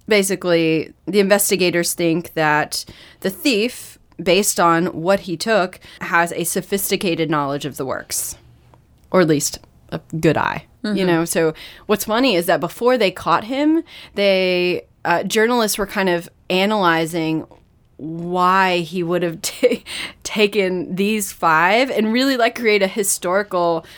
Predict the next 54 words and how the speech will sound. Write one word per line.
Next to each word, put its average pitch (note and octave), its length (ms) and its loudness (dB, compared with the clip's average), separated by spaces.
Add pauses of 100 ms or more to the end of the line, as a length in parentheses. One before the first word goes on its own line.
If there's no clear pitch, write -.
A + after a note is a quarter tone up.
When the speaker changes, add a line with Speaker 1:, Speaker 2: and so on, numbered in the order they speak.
(160)
Speaker 1:
theme F#3+ 560 2 (100)
to - 100 0
all F3+ 500 2
of F3 200 -4
these F3 360 -4
paintings F#3+ 480 0
that F#3 180 2
obviously B3+ 340 0
we B3+ 180 2
know F3+ 200 2
that F#3 100 0
he G#3+ 120 0
was G3 140 0
just E3 200 -6
kind F3+ 120 0
of E3+ 60 -2
wandering E3 420 0
around D#3 360 0
th-, E3+ 200 -6
saying, D3 220 -4
like, D3 160 -6
"I - 80 -2
like C#3+ 180 -6
this - 160 -2
one, E4 120 4
this G3 160 -2
one, C#3+ 100 -2
this E4+ 160 0
one." - 140 -6 (320)
Um, F#3+ 340 0
but G3 320 0 (100)
art A#3+ 200 2
writers F3+ 580 0
were G3 140 -6
like, F3 180 -2
"There's B3 240 0
a D4 80 0
reason C#4+ 480 2
why C4+ 260 2
<laughs> - 60 -14
it's - 280 -4
these A#3+ 160 0
Speaker 2:
Yeah, C#4+ 220 4 (100)
Speaker 1:
five." G#3+ 100 -2
And B3 80 0
Speaker 2:
do B3 60 0
Speaker 1:
they - 40 -2
Speaker 2:
you C4 80 0
Speaker 1:
started B3 80 0 (160)
Speaker 2:
remember A#3+ 160 0
Speaker 1:
piecing A3 140 -2
Speaker 2:
any G#3+ 80 0
of G3+ 120 -4
the F3+ 460 0